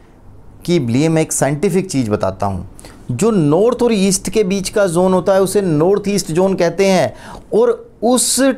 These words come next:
नॉर्थ ईस्ट के जोन से मैग्नेटिक फील्ड्स, मैग्नेटिक एनर्जीज हमारे घर में एंटर होती हैं और साउथ ईस्ट तक जाती हैं।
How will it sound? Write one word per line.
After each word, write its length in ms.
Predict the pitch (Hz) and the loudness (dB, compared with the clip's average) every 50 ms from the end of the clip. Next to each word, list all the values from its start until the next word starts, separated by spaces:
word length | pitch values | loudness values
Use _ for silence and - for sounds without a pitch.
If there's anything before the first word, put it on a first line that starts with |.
| - - - - - 131 | -4 -14 -20 -18 -10 -2
नॉर्थ 500 | 135 143 139 143 175 196 185 - - - - - - - 147 | 0 2 2 4 2 2 0 -2 -6 -2 -2 -2 -2 0 -2
ईस्ट 360 | 151 160 160 - - - - | 0 0 0 -2 -4 -8 -16
के 280 | - - - 160 165 160 | -16 -4 0 0 2 2
जोन 600 | 143 113 95 98 107 113 120 127 127 135 131 120 | 0 -2 -4 -2 0 2 2 2 2 2 0 0
से 540 | 107 - - - 120 131 139 131 117 104 95 - - - - - - - | -2 -4 -2 0 2 2 2 2 0 0 -4 -8 -14 -20 -20 -20 -12 -4
मैग्नेटिक 1000 | 117 123 123 120 127 135 147 143 143 147 151 160 175 170 175 202 208 202 - - - | -2 0 2 2 2 2 2 2 2 2 2 2 0 0 0 -2 -2 -2 -4 -10 -14
फील्ड्स, 840 | - - - - - 143 165 185 196 202 196 160 120 - - - - | -14 -12 -12 -4 -2 0 2 2 2 4 2 2 0 -2 -6 -6 -4
मैग्नेटिक 920 | 117 120 123 123 131 135 135 147 151 165 180 170 170 220 214 208 - - - - | -2 0 2 2 2 2 2 2 2 2 0 0 0 -2 -2 -2 -6 -10 -6 -4
एनर्जीज 680 | 139 143 151 160 156 131 123 156 180 202 202 170 - | 0 2 2 2 2 2 0 0 2 2 0 -2 -2
हमारे 480 | - 127 123 123 135 147 156 170 190 185 | 0 0 0 2 2 2 2 2 2 0
घर 240 | 139 127 131 139 147 | 0 0 0 0 2
में 100 | 160 160 | 2 2
एंटर 380 | 147 143 143 139 139 165 170 151 | 2 2 0 0 0 0 0 0
होती 360 | 120 131 131 - 151 147 160 | 0 -4 -4 -4 -4 -2 0
हैं 160 | 165 165 170 | 0 0 2
और 180 | 170 185 190 175 | 2 0 0 0
साउथ 380 | - - 156 156 175 170 170 | 0 0 0 0 0 -2 -2
ईस्ट 220 | 180 175 - - - | -4 -6 -6 -4 -4
तक 120 | 196 165 | -4 0
जाती 340 | 165 190 185 170 208 202 190 | 2 0 0 0 0 -2 -2
हैं। 160 | 135 104 | -2 -4